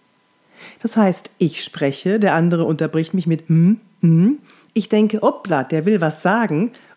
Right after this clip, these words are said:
und dann schweige ich. Also ich lass mich immer unterbrechen davon,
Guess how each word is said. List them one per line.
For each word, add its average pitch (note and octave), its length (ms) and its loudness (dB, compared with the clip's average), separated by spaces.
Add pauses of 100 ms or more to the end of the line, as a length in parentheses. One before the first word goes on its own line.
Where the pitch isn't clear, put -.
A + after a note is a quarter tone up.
und D#3 100 -6
dann G3+ 140 -4
schweige D#3+ 440 -4
ich. - 340 -10 (720)
Also F3+ 300 0 (300)
ich A3 160 2
lass A#3 240 2
mich G#3+ 220 0
immer G3 180 4
unterbrechen C4 600 0
davon, D3+ 420 -2